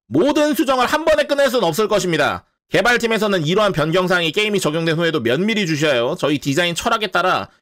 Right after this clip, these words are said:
게임을 계속 다듬을 계획입니다. 캬, 우리 알레코 씨가 이렇게 성장했어요.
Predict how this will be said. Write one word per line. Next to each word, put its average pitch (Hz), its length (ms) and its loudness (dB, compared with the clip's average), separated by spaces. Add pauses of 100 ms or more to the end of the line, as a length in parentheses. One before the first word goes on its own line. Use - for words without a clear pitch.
(120)
게임을 220 320 0
계속 180 340 0
다듬을 170 340 0
계획입니다. 135 480 0
캬, 254 720 2
우리 220 160 0
알레코 180 380 0
씨가 170 220 -2
이렇게 202 440 0
성장했어요. 208 920 -2